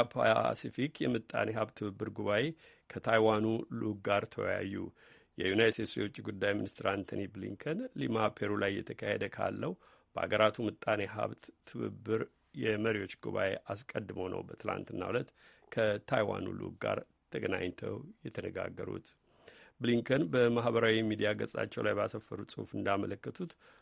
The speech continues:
ውይይቱ የኢኮኖሚ ትብብሮችን በሚመለከቱ ጉዳዮች ላይ ያተኮረ መሆኑን ገልጠዋል። ሊማ ላይ ሊን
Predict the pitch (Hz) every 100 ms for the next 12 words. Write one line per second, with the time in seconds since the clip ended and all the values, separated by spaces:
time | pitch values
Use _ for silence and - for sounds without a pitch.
0 | _ - 98 107 110 151 180 127 123 120
1 | 110 107 110 104 113 104 - 120 107 104
2 | 104 104 101 98 - 101 110 101 98 101
3 | 98 - 110 117 104 - - - 95 90
4 | 87 98 110 - 104 92 98 98 92 90
5 | _ - - - _ _ - 98 107 107
6 | 113 117 117 - _ _ _ 95 110